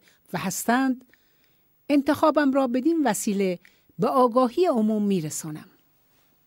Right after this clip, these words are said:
انتخاب من، نرگس قفاری، فعال سیاسی و حقوق زنان، مجری و تهیه کنندهٔ رادیو ایراوا، سرنگونی تمامیت رژیم آخوندها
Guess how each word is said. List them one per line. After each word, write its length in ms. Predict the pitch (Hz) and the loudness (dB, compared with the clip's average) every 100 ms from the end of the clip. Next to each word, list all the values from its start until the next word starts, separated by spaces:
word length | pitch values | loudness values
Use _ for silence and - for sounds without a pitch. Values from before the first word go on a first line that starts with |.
| _ _ _ _ _ _ _ - | _ _ _ _ _ _ _ -8
انتخاب 500 | 185 180 208 254 254 | -4 -2 0 2 4
من، 380 | 247 269 294 285 _ _ _ _ - | 4 4 2 0 _ _ _ _ -2
نرگس 380 | 214 233 294 | 0 2 0
قفاری، 760 | 330 285 262 - 247 233 240 254 - _ _ _ _ | 0 0 0 2 2 2 -2 -4 -10 _ _ _ _
فعال 480 | - 214 247 226 240 | -8 -6 0 2 2
سیاسی 440 | 240 262 233 - | 2 2 0 0
و 100 | 349 | -2
حقوق 420 | - 339 320 277 | 0 0 0 2
زنان، 520 | 262 240 214 214 220 226 _ _ _ _ _ - | 0 0 -2 -2 -4 -8 _ _ _ _ _ -4
مجری 440 | 233 - - 330 | -2 -2 0 0
و 120 | 330 | 0
تهیه 380 | 320 302 240 240 | -2 0 0 0
کنندهٔ 640 | 214 220 202 190 208 240 | 0 -2 -2 0 0 2
رادیو 420 | 220 196 165 185 208 | 0 0 -2 -2 -2
ایراوا، 800 | 226 202 185 180 156 190 208 - _ _ _ _ _ | -2 -2 0 -2 -2 -4 -4 -8 _ _ _ _ _
سرنگونی 840 | - - 247 302 330 294 330 349 359 | -8 0 2 4 4 4 2 2 0
تمامیت 760 | - 302 311 302 320 392 - | 0 2 6 6 6 4 2
رژیم 360 | 311 262 262 254 | 0 2 2 2
آخوندها 680 | 226 - 226 190 214 220 | 0 -2 -4 0 0 0